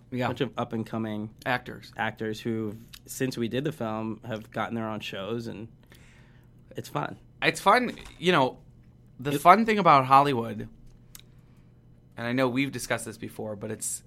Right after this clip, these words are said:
Speaker 1: it's always rings true, is that everyone you come into contact with in this business,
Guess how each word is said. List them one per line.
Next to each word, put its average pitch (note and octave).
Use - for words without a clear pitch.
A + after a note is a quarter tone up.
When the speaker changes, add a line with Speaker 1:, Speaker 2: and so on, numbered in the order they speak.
Speaker 1:
it's E3+
always C3
rings A2+
true, G#2
is G#2+
that A2+
everyone E3
you C#3
come B2
into A#2+
contact A2+
with G#2
in G#2+
this G#2
business, G2